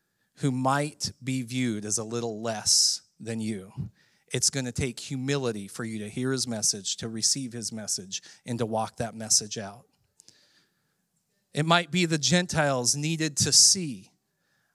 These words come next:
that there was hope, that there is a better way, that you can overcome evil in this world. And so God might send them somebody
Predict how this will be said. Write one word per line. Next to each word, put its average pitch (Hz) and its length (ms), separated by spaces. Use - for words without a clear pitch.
that 131 200
there 143 180
was 160 380
hope, 117 400
that 143 180
there 156 180
is 175 460
a 147 80
better 135 320
way, 107 380
that 147 140
you 160 120
can 185 380
overcome 147 560
evil 135 340
in 120 120
this 117 260
world. 117 380
And 143 140
so 170 220
God 151 360
might 160 280
send 160 280
them 147 180
somebody 135 680